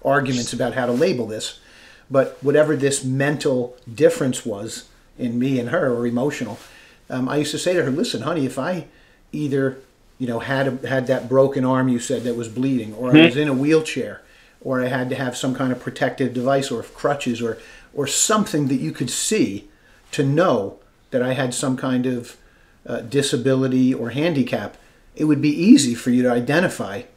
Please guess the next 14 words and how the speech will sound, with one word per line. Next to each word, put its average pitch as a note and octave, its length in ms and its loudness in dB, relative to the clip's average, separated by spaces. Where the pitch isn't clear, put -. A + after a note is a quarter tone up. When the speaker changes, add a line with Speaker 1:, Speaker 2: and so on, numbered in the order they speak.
Speaker 1:
this, B2+ 420 4
Speaker 2:
Mm-hmm. - 560 -14
Speaker 1:
you C#3+ 60 0
know, B2+ 280 0
condition C3+ 560 0
or A#2+ 180 6
this C3+ 300 -2
difference C3+ 520 -2
between G#2+ 400 -10
us. - 340 -10
But C#3 160 0
because C#3+ 300 0
I C3+ 120 4
don't, D3 520 4